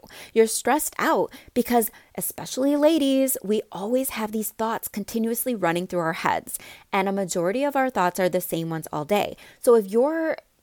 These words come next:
going through a list of things over and over in your head, you're stressing yourself out, and that is not healthy. It's not healthy for your mind, it's not healthy for your body, and let's face it, it's not healthy for your life. So get it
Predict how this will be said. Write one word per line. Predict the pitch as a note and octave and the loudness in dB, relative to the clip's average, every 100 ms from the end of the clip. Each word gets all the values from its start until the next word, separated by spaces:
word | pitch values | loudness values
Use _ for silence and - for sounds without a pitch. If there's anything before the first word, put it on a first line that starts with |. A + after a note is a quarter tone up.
| A3 | 2
going | A#3+ C4+ | 4 4
through | B3+ A3 | 0 0
a | |
list | F#3 A3+ - - | 2 2 0 -6
of | - | -2
things | G#3+ G3+ - | -2 -2 0
over | A3 A3+ | 0 2
and | - | 0
over | A3 G#3 | 0 0
in | F#3 | -2
your | F3 | -4
head, | G#3+ B3+ A#3+ - - | -2 0 -2 -6 -6
you're | E4 | -2
stressing | - - C4+ E4+ C4+ | -2 0 2 2 2
yourself | A3+ G#3 G3 E3+ | 0 0 0 0
out, | B3 A3+ - | 2 2 2
and | E3+ D#3+ | -4 -2
that | B3+ F#4+ | -2 -2
is | A#3 | -2
not | A#3 B3 | -4 -6
healthy. | - A3+ A3 C#3+ - - - | -2 -2 -2 -4 -6 -14 -14
It's | F3+ F3 | -8 -4
not | E3+ | -2
healthy | E3+ D#3+ D#3+ | -2 -2 -2
for | D#3 | 0
your | D3+ C#3 | -2 0
mind, | F#3+ B3+ B3 A#3+ F3+ | 2 4 2 0 -4
it's | - | -4
not | D#3 E3+ | -6 -4
healthy | D#3+ D#3+ | -6 -6
for | - D#3 | -4 -2
your | D3+ | 0
body, | F#3+ G#3+ A3 A3 - - | 2 4 2 0 -10 -14
and | - F3 | -6 -2
let's | E3+ F3 - | -2 -2 0
face | G3+ A3 | 2 4
it, | A#3+ A3+ - | 0 -2 0
it's | D#3 D3+ | -2 0
not | C#3 - | -4 -4
healthy | F#3+ F#3+ A3 | -6 -2 -4
for | G#3+ E3+ | -4 -4
your | E3+ F#3 | -4 -4
life. | E3 A2 - - - _ | -2 -2 -4 -14 -20 _
So | - - E4 C#4+ - - - _ - | -12 -2 2 2 2 -4 -20 _ 2
get | A#3 | 4
it | C#4 | 2